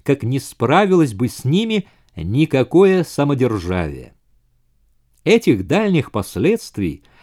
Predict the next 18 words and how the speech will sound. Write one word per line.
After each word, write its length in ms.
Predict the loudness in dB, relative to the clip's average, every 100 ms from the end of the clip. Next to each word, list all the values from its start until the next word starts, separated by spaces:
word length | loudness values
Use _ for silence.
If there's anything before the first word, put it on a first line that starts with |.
| _ -10
нам 360 | 0 2 2 -2 -6
не 220 | 0 0
дано 380 | 2 0 0 -2
предвидеть 880 | 0 0 0 -2 0 -2 -6 -14 _ _ -10
никому 600 | -2 -2 -2 -2 -2 -2
никогда. 600 | -4 -6 -10 -10 -18 -18 _ _ _ _ _ _ -6
И 80 | 0
единственное 760 | 2 2 0 -2 -2 0 0
спасение 760 | 0 -2 -4 -2 0 2 2 2
от 140 | 0 -2
таких 460 | -4 2 0 0
промахов — 680 | -2 2 2 0 -4 -12 _ _ -20 -20 _
всегда 540 | -12 -4 -4 0 2
руководствоваться 1000 | 2 2 0 0 -2 -2 -2 0 0 -2 -4 _ -2
только 380 | 2 4 2 -4
компасом 840 | -2 -2 -2 -2 -6 -2 -2 -2 _ _ -16
Божьей 840 | -12 -2 2 2 2 2 2 0
нравственности 1300 | -4 -4 -2 0 -2 -6 -12 -10 -10 -14 -20 -20